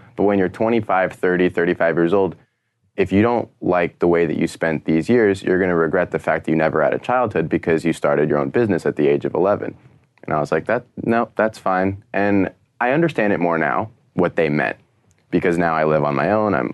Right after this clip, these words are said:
financially dependent, so on and so forth. So I get it a little more now. And I'm like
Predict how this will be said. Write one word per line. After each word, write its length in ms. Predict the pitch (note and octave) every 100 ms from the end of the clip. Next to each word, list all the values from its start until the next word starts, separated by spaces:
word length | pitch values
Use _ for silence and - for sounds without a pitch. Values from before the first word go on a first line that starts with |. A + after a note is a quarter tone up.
| -
financially 380 | - D#2 D2+ D2+
dependent, 460 | D2 - G2 F#2 E2
so 160 | F2+
on 140 | E2+ E2
and 100 | E2
so 100 | F#2+
forth. 340 | F#2+ A#2+ B2+ -
So 140 | G2
I 80 | F2+
get 220 | F#2 B2+
it 100 | B2+
a 60 | G2+
little 180 | F2+
more 220 | F2 E2 D#2+
now. 280 | D#2 G2+ - _ _ _ _ -
And 100 | F2
I'm 120 | E2
like 200 | E2